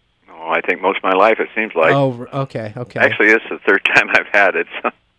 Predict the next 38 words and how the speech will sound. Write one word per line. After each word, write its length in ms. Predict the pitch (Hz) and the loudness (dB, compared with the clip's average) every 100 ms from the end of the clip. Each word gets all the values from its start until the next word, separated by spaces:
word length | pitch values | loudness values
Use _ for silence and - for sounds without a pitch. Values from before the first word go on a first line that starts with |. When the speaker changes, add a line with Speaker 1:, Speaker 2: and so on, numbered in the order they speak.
| _ | _
Speaker 2:
Third 300 | - 160 180 | -6 -4 -4
time. 340 | - 139 101 92 _ | -6 -6 -8 -14 _
Speaker 1:
Yeah. 60 | 131 | -4
Speaker 2:
Okay, 400 | 110 107 110 107 _ | 0 0 -2 -12 _
okay. 440 | 127 117 113 104 - _ - _ _ | -10 -8 -10 -10 -14 _ -20 _ _
Still, 580 | - - 185 196 147 135 139 | -12 -6 -2 0 0 -4 -8
um, 400 | 135 127 123 117 | -6 -6 -6 -8
it, 120 | 120 - | -10 -12
you 220 | 143 139 | -10 -6
know, 160 | 131 | -6
each 300 | 131 139 - | -6 -8 -8
year 360 | 139 139 139 131 | -6 -4 -6 -10
it 80 | 139 | -14
seems 280 | - 131 127 | -10 -10 -8
like 220 | 135 127 | -8 -8
you're 80 | 120 | -10
getting 300 | 113 143 131 | -10 -8 -6
out 180 | 131 123 | -6 -8
in 60 | |
the 60 | 120 | -12
field 680 | - 143 139 143 139 135 127 - _ _ _ - | -14 -10 -6 -4 -4 -8 -12 -20 _ _ _ -12
and, 440 | 120 117 117 117 | -8 -6 -6 -6
uh, 200 | 131 120 113 | -6 -4 -6
you 120 | 117 | -8
know, 140 | 117 | -8
still 260 | 120 - 143 | -10 -8 -6
making, 640 | 139 135 131 120 117 - | -6 -6 -8 -10 -12 -16
still 300 | - - 143 | -18 -12 -10
getting 240 | 139 143 135 | -8 -8 -8
out 240 | 135 131 | -8 -10
there, 260 | 135 135 131 | -10 -8 -10
chasing 460 | - 135 135 127 | -10 -12 -10 -14
critters, 640 | 123 - 139 139 135 123 113 | -14 -10 -8 -6 -6 -8 -12
ducks, 480 | 110 127 131 - - | -10 -8 -8 -10 -18
birds, 640 | 104 135 135 135 131 120 | -14 -10 -8 -8 -10 -14
you're 100 | 117 | -20
fishing. 680 | - 139 139 - 127 120 117 _ - _ _ _ _ | -14 -10 -10 -10 -10 -10 -12 _ -20 _ _ _ _
Um, 720 | 147 139 135 127 123 120 113 | -6 -4 -2 -2 -4 -6 -10